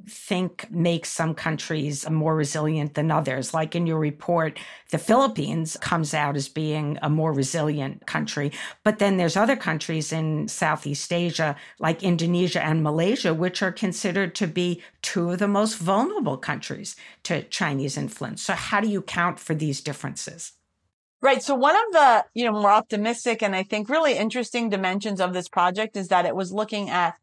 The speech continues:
Speaker 2: the influence efforts, but also at the response in relatively democratic countries. And we did find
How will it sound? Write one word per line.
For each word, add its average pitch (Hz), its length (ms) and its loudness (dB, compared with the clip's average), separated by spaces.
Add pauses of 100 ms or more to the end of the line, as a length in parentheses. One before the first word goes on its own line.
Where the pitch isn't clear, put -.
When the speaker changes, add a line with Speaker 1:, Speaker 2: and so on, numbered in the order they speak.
(180)
Speaker 2:
the 190 80 2
influence 302 540 2
efforts, 226 340 2
but 247 180 2
also 285 440 4
at 214 280 2
the 214 100 2
response 233 540 2
in 208 100 -2
relatively 196 560 2
democratic 165 600 -2
countries. - 580 -8 (480)
And 254 400 4
we 240 220 2
did 262 280 2
find 294 540 2